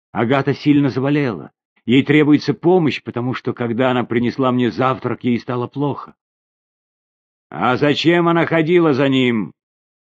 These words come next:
Вашей горничной нечего делать в камбузе, княгиня. На этом корабле, слава богу, достаточно слуг, занимающихся внутренней службой. Позвольте, вот как раз Тоби, это он обязан следить, чтобы вам ни в чем не было недостатка".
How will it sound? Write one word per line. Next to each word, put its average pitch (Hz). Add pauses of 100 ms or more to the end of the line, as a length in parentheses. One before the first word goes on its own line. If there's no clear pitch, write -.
(120)
Вашей 147
горничной 160
нечего 165
делать 160
в -
камбузе, 147
княгиня. 127 (1300)
На 131
этом 151
корабле, 151
слава 156
богу, 151
достаточно 151
слуг, 156
занимающихся 143
внутренней 135
службой. 101 (720)
Позвольте, 160
вот 165
как 160
раз 160
Тоби, 131
это 123
он 156
обязан 147
следить, 139
чтобы 135
вам 147
ни 139
в 117
чем 151
не 143
было 139
недостатка". 120